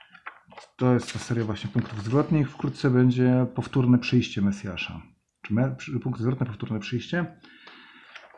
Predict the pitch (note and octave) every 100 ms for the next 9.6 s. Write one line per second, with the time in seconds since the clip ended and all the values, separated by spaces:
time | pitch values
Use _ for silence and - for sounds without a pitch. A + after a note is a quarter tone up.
0 | - - - D#3+ E3+ - - _ _ -
1 | - - _ - - D3+ F3 E3+ - D3+
2 | C#3+ C3+ B2+ - C#3 B2+ A#2+ C3 C3 B2+
3 | - B2 A#2+ - A2 A#2 C3 C3 - -
4 | A#2+ B2 A#2+ - - - - _ - -
5 | - _ _ _ - D#3+ C3+ D#3+ D#3 -
6 | C3+ - C3 B2+ C#3+ A#2 G#2+ G2+ G#2 G#2+
7 | A2 A2+ A#2 A#2 A2 A#2 B2 B2+ A#2+ A#2
8 | B2+ C3+ A#2+ B2 B2 B2 G#2+ - A2+ G2+
9 | - A2 G2 A#2+ D3+ -